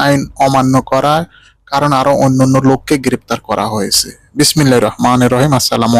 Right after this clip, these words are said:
আলাইকুম। সম্মানিত কুয়েত প্রবাসী ভাইয়েরা, শুরু করছি আজকের ভিডিও এবং আজকের অভিযান সম্পর্কে। কুয়েতের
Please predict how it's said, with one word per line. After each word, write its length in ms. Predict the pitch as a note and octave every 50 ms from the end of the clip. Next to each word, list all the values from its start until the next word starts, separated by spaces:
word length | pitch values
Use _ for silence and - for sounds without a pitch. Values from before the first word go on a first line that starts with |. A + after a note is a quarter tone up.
| A#2
আলাইকুম। 300 | A#2 A#2+ B2 A#2+ - - D3 - -
সম্মানিত 380 | F3 F#3+ G3 F#3 F3 E3 D3+ - - -
কুয়েত 200 | - C3 B2+ - -
প্রবাসী 320 | - A#2+ A#2+ A#2+ - - A#2 A2
ভাইয়েরা, 280 | A#2 A2 A2+ A#2 A2+ A2 - - - - - - - - -
শুরু 180 | - F3+ E3+ D#3 -
করছি 240 | D3+ C#3 B2+ - C#3+ B2+ A#2+
আজকের 260 | B2 - - - C3 B2+ B2+
ভিডিও 340 | C3 C3 B2 C3 C3 C#3 D3 D#3 E3 - - B2+
এবং 120 | A#2 B2 A#2+ A#2+ A2+
আজকের 240 | - - - A#2+ - - C3+
অভিযান 320 | B2+ C#3 C#3 C3 C3+ B2+ A#2 - -
সম্পর্কে। 480 | B2 A2+ A2+ - A#2 A2 - - A2+ G#2+ - _ _ _ _ _ _ _ _ _ _ _ _ _ _ _ _ _ _ - - - - - - - _ _
কুয়েতের 380 | - G#3+ A3 G#3+ - - G#3+